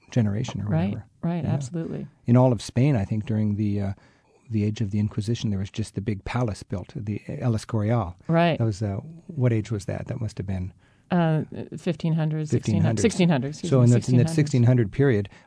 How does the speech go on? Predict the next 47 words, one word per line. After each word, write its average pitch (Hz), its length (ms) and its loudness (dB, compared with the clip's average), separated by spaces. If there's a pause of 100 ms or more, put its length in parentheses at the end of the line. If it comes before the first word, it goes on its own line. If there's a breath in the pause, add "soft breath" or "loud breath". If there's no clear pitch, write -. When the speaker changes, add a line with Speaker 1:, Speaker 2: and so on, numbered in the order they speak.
Speaker 1:
uh, 110 280 0 (200)
all 123 160 4
of 104 80 0
Spain 127 300 2
is 107 80 -2
kind 110 180 0
of 98 80 -2
empty, 107 340 2
and 104 140 0
all 117 460 2
the 110 500 -2
energy 113 380 0
was 104 100 -4
put - 180 -6
into 104 140 -2
this 95 160 -8
one 104 200 -2
great 107 260 -4
building, 117 320 -4
and 95 100 -4
you 104 60 0
can 175 100 0
Speaker 2:
Right. 107 80 2
Speaker 1:
read 104 80 -2
a 98 60 -4
lot 101 180 -4
into 117 200 -2
that. - 200 -10 (100)
Speaker 2:
Right. 175 320 2 (340 loud breath)
Speaker 1:
I'm 160 120 2
talking 127 320 4
with 101 120 0
Catherine 101 580 2
Rogers 117 400 0
Merlino, 95 480 0
who's, 98 240 -2
um, 95 400 0
assistant 139 460 -4
professor 123 420 0
of 110 60 2
architecture 127 440 0
at 120 60 0
the - 80 0
University 127 320 2
of 117 80 0
Washington, 143 540 0
but, 117 160 2